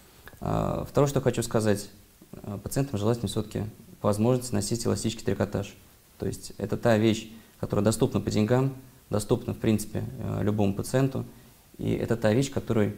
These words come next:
э, вы не можете навредить, э, не можете навредить своим сосудам.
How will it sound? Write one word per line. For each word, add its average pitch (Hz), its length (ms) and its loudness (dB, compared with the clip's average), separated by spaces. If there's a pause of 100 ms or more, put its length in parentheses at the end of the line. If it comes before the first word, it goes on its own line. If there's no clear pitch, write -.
(200)
э, 107 420 -6
вы 113 100 2
не 117 80 6
можете 113 280 4
навредить, 107 500 2 (1080)
э, 104 560 -2
не 104 180 2
можете 110 240 2
навредить 107 240 2
своим 104 160 -2
сосудам. 98 440 -4